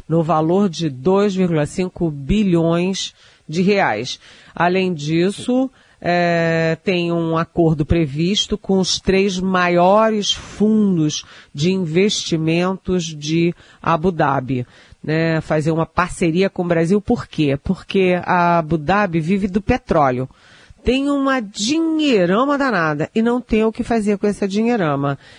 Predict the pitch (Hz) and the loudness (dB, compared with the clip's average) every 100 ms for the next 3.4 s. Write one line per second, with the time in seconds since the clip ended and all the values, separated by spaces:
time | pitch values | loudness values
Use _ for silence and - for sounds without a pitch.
0 | - - 165 160 185 202 208 - 269 311 | -10 -4 -4 -2 -2 0 0 2 2 2
1 | 262 185 - - 240 220 160 135 - - | 2 0 -2 0 2 2 2 -2 -4 -10
2 | - - 156 165 170 - 160 156 156 190 | -10 -2 -2 0 -2 -2 -2 -2 0 2
3 | 175 156 127 | 2 0 -2